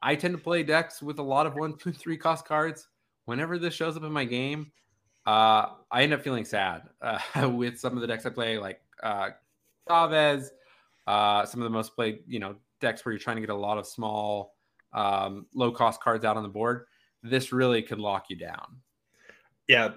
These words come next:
Speaker 2: this one's an interesting one because especially for these, uh, these hyper, like, h-, low curve decks that we've been seeing, we've seen, we see Nova Carnage, we see Dinosaur, we see Collector. They can't put any of those big cards that they normally would put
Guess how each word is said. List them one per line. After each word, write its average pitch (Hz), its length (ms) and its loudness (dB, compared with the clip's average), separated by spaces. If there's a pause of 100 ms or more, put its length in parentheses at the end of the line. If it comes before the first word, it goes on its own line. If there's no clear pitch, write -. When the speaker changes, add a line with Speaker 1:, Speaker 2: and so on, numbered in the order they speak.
(140)
Speaker 2:
this 147 240 -2
one's 202 180 0
an 170 60 -2
interesting 143 420 -8
one 104 180 -4
because 110 300 -4
especially 139 460 0
for 131 140 -8
these, 117 340 -6 (440)
uh, 107 160 -2
these 101 200 -6
hyper, 127 840 0 (420)
like, 90 340 -6 (280)
h-, - 60 -14 (180)
low 120 340 4
curve 120 500 0
decks 104 300 -2
that 104 100 -2
we've 101 160 -8
been 101 120 -12
seeing, 101 320 -8
we've 95 140 -12
seen, 95 320 -10 (260)
we 110 80 -4
see 110 180 -6
Nova 101 260 -2
Carnage, 117 420 4
we 104 120 -6
see 95 420 -12
Dinosaur, 110 520 0
we 101 60 -4
see 98 140 -8
Collector. 110 480 -2
They 107 120 -2
can't 143 260 0
put 123 220 2
any 139 300 6
of 123 120 2
those 117 200 6
big 123 260 2
cards 117 280 4
that 101 100 -2
they 107 80 -2
normally 107 340 -6
would 98 140 -6
put 98 240 -4